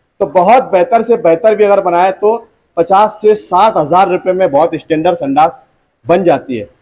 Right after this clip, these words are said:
लेकिन अगर वही शौचालय, वही संडास महानगर पालिका बनाती है, ठेकेदार बनाते हैं, तो एक संडास एक लाख दस हजार रुपये से बनती है। जी हाँ, जहां मैं खड़ा हूं यहां पर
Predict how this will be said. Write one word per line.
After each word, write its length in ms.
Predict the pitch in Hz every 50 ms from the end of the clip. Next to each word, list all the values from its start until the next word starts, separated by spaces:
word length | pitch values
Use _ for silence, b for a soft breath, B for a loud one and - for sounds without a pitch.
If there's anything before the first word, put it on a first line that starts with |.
| _ _ _
लेकिन 260 | 156 190 202 247 254
अगर 220 | 247 247 254 262 233
वही 380 | 214 180 202 214 254 320 320
शौचालय, 560 | - - 214 196 - - 196 185 185 202 214 202
वही 300 | 175 175 175 202 262 269
संडास 520 | - 214 185 180 180 185 196 196 196 - 170
महानगर 560 | 160 160 175 220 254 233 202 165 185 185 185 - - _ _ _ _ _ _ -
पालिका 400 | 185 180 190 202 208 208 247 240
बनाती 460 | 196 185 170 160 147 - - 160 143
है, 180 | 131 123 135 139 - _ _ _ _ _ -
ठेकेदार 440 | 165 165 - 190 160 180 185 196 -
बनाते 420 | 180 175 160 151 147 - - 165
हैं, 120 | 147 151
तो 220 | 151 - 170 170 170
एक 300 | 170 165 190 220 214 220
संडास 600 | - - 165 151 151 143 156 160 170 175 170 - - _ _ _ _
एक 400 | - - 196 226 247 262 - 170 170
लाख 400 | 170 175 175 180 190 190 - - _ _ _ _ _ 117
दस 220 | 156 233 269 - -
हजार 300 | 165 147 160 170 180 170
रुपये 240 | 160 - - 151
से 140 | 147 - 156
बनती 320 | 131 123 117 113 - 131 120
है। 60 | 110
जी 180 | 110 - 202 214
हाँ, 340 | 170 160 131 110 - - _ _ _ _ _ _ _ _ _ -
जहां 320 | 117 180 185 202 247 277
मैं 180 | 262 262 277 277
खड़ा 220 | 277 202 208 233
हूं 160 | 226 190 139 120 - - _ _ _ 143
यहां 260 | 165 185 190 226 247
पर 280 | 247 240 175 131 - -